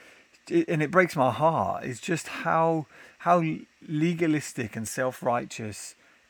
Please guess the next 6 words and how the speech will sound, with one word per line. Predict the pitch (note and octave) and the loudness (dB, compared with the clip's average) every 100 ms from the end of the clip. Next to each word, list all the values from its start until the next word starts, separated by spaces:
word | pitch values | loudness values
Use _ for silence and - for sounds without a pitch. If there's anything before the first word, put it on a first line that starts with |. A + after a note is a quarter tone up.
| _ - | _ 2
all | D#3+ D#3+ D#3+ D#3+ D3 _ | 6 6 4 0 -6 _
salvation | - D#3+ C#3 C3+ C3+ B2 C3 | -6 0 0 2 0 -2 -4
is | B2 A2 G#2 | -2 -2 -2
outside | G#2+ - A2 G#2+ | -4 -4 -2 -2
of | G#2+ | -6
Christ. | - G#2+ F2+ - | -4 -4 -4 -14